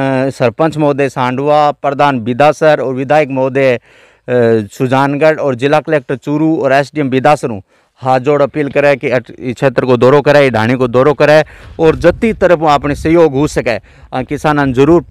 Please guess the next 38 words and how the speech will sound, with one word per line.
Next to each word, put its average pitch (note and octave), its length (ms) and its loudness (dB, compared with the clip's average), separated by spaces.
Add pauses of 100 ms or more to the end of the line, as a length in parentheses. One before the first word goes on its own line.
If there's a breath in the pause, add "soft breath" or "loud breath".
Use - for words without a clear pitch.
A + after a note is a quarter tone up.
(140)
देवे। D3 380 2
जो C#3 300 -2
किसान D#3 400 -4
के D3 180 -2 (600)
सब A3+ 240 0
कुछ F#3 180 0
नष्ट F3+ 260 -2
हो E3 60 -2
गयो, E3+ 120 0
अगर E3 220 0
पूरो G#3 340 4
तो F#3+ 120 0
कुछ G3 160 -2
कौन E3+ 200 -4
मिला E3+ 220 0
है, D#3+ 100 2 (360 soft breath)
लेकिन D#3+ 420 0 (920)
अगर D3+ 280 2 (180)
पाँच D#3+ 240 0
परसेंट E3 420 -2
भी D3+ 120 -2
अगर D3 180 2
आर्थिक D#3 320 -2
सहयोग D#3 320 -2
मिल C#3 180 -2
जा C3 220 0 (340 soft breath)
तो C#3 80 -8
किसान D#3 380 -4
को C3+ 120 -2
जीवन C#3 360 -2
है D3 240 0
वो C#3 140 -2
थोड़ा D3 320 -4
सो D3+ 160 -4
पटरी D#3 360 -2
पर D#3 140 -2
आ B2+ 120 2
सके C#3 340 -2